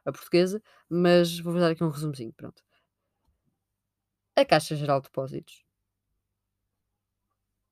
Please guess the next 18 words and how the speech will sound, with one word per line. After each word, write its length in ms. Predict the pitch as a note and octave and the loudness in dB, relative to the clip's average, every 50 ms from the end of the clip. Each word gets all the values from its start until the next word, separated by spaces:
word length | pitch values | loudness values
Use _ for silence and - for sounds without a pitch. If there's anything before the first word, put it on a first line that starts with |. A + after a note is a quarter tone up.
| _ _ _ _ _ _ _ _ _ _ _ - | _ _ _ _ _ _ _ _ _ _ _ -10
a 40 | E3 | -8
sigla 520 | - - F#3 E3 C#3 D3 C#3+ C3+ C3 - _ _ _ _ _ _ _ _ | -4 -2 -2 -2 0 -2 -4 -6 -8 -12 _ _ _ _ _ _ _ _
C 400 | - - - - F#3 E3+ C#3+ C3 _ _ _ _ | -8 -6 -2 2 2 2 2 0 _ _ _ _
G 240 | D#3 C#3 D3+ D#3 C#3+ | -8 -4 -4 -2 -2
D, 220 | C3 C#3 C3+ D#3+ - _ _ _ _ _ _ _ _ _ _ _ - _ _ _ _ _ _ _ _ _ _ _ _ _ _ | -2 -4 -6 -8 -10 _ _ _ _ _ _ _ _ _ _ _ -20 _ _ _ _ _ _ _ _ _ _ _ _ _ _
é 80 | - F3 | 4 4
uma 100 | F3 D#3 | 4 4
instituição 420 | C#3 - - - C#3+ C3 - C#3+ | 2 -2 -6 -8 -6 -6 -6 -6
financeira 400 | C3+ - C3+ C3+ C3+ - C#3 C#3 | -6 -6 -6 -6 -4 -6 -6 -8
portuguesa, 480 | C#3 - - E3 D#3 D#3 D3+ E3 F#3 F#3+ _ _ _ _ _ _ _ _ _ _ _ _ _ _ | -8 -8 -4 -2 -2 -2 -2 -6 -10 -12 _ _ _ _ _ _ _ _ _ _ _ _ _ _
eh, 300 | - E3 D#3+ D#3 - - | -2 0 0 0 2 4
é 60 | F3 F3 | 4 4
o 80 | F3 | 4
segundo 420 | E3+ - - - F3+ A3 G#3+ F3 E3+ | 2 -2 -6 -2 0 2 2 4 4
maior 240 | E3 D#3 D#3 D3+ | 4 4 4 4
banco 260 | D3 D3 C#3 C3+ - C#3+ | 2 2 0 -2 -4 -6
em 60 | C#3+ | -6
Portugal, 440 | - - E3 D3+ C#3 C3+ E3 F#3+ | -8 -6 -2 -2 0 0 -2 -6